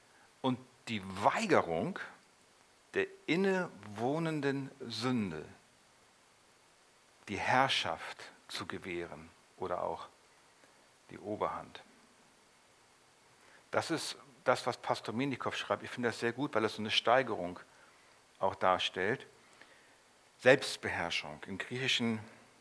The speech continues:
heißt das Enkrateia, von Kratos die Kraft. Man könnte es wörtlich übersetzen, sich in der Gewalt haben.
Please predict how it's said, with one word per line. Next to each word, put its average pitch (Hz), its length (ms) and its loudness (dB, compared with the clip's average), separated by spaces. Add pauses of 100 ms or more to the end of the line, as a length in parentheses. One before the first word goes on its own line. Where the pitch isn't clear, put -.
(840)
heißt 107 260 -2
das 107 200 -4 (100)
Enkrateia, 120 1200 2 (720)
von 95 220 -4
Kratos 117 580 4
die 90 120 -8
Kraft. - 580 -2 (1500)
Man 110 140 2
könnte 127 240 4
es 113 180 0
wörtlich 135 300 6
übersetzen, 120 580 2
sich 131 280 0
in 120 100 0
der 110 100 0
Gewalt 107 560 2
haben. 80 300 -2